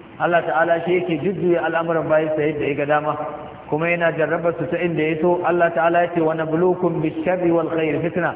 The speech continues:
Muna jarraba ku da sharri da alkhairi, kowane cikin su fitina ne, ma'ana jarabawa. "Wa ilaina turja'un," kuma gare mu za ku dawo. Ina shaidawa babu abin bautawa da dacewa da cancanta sai Allah ta'ala shi kadai,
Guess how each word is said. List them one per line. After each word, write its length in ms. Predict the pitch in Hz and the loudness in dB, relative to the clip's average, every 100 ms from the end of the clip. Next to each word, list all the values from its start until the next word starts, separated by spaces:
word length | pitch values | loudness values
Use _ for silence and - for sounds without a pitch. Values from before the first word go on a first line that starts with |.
| - - - - - | -6 -12 -14 -12 -4
Muna 260 | 170 170 | 2 2
jarraba 380 | 160 156 170 165 | 2 0 2 0
ku 180 | - 143 - - - - 127 | 0 -2 -2 -10 -14 -14 -4
da 160 | 143 | -2
sharri 400 | 139 180 175 165 | 0 0 2 0
da 120 | 151 139 | 0 -2
alkhairi, 480 | 165 175 175 139 - - - - | -2 0 0 -2 -6 -8 -12 0
kowane 500 | 196 202 185 170 165 170 | 4 6 6 2 -2 -2
cikin 220 | 185 185 | -4 0
su 320 | 170 127 110 - | 0 0 -4 -4
fitina 360 | 143 180 170 | -2 0 0
ne, 140 | 156 156 | 0 -2
ma'ana 300 | 147 151 151 | -2 0 0
jarabawa. 840 | 165 151 143 131 120 - - - - | 0 2 2 2 0 -4 -6 -8 -2
"Wa 120 | 156 | 0
ilaina 340 | 170 175 175 156 | 0 0 0 0
turja'un," 540 | 160 151 147 156 175 180 | 0 0 0 0 -2 -2
kuma 180 | 165 165 | 0 0
gare 220 | 156 156 | 0 -2
mu 120 | 147 | 0
za 100 | 139 | 0
ku 140 | 139 131 | 0 0
dawo. 240 | 127 120 120 - - - - - - - - - - - - - - - | 0 0 -4 -8 -12 -14 -18 -20 -20 -20 -20 -20 -20 -20 -20 -20 -18 -6
Ina 200 | 165 170 | -2 -2
shaidawa 400 | 175 175 170 170 | 0 2 4 4
babu 240 | 170 175 165 | 4 2 2
abin 280 | 160 170 | 0 0
bautawa 460 | 165 165 170 160 165 | 0 0 2 2 2
da 100 | 156 | 0
dacewa 460 | 147 180 175 165 170 | 2 2 2 2 2
da 100 | 156 | 0
cancanta 500 | 139 139 170 165 143 | -4 -2 -4 -2 -2
sai 100 | 160 | 0
Allah 240 | 165 160 | 0 0
ta'ala 340 | 147 147 160 156 | 0 0 0 0
shi 100 | 180 | -2
kadai, 300 | 175 175 | 0 0